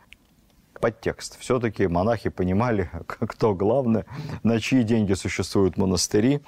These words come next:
кто является главным, как бы, спонсором и политическим заказчиком исторических трудов. Поэтому называть «Повесть временных лет» абсолютно объективной истиной, конечно, невозможно. Но вот от «Повести временных лет» и дальше вниз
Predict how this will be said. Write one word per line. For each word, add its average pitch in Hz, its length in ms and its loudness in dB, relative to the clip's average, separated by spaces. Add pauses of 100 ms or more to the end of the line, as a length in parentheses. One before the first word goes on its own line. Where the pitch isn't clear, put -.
(240)
кто - 180 0
является 95 500 2
главным, 85 420 0
как - 160 -10
бы, - 100 -12
спонсором 107 680 -2
и - 60 -4
политическим 92 720 -4
заказчиком - 720 -4
исторических 101 600 0
трудов. 143 440 0
Поэтому 110 460 2
называть 101 480 0
«Повесть 101 280 2
временных 95 440 0
лет» 110 220 2
абсолютно 110 680 0
объективной 82 640 -4
истиной, 78 340 -6
конечно, 87 400 -2
невозможно. 80 600 -2 (160)
Но 120 100 4
вот 151 280 0 (480)
от - 220 0
«Повести 151 400 2
временных 131 560 2
лет» 131 400 2
и 117 120 2
дальше 113 680 0 (720)
вниз 135 480 0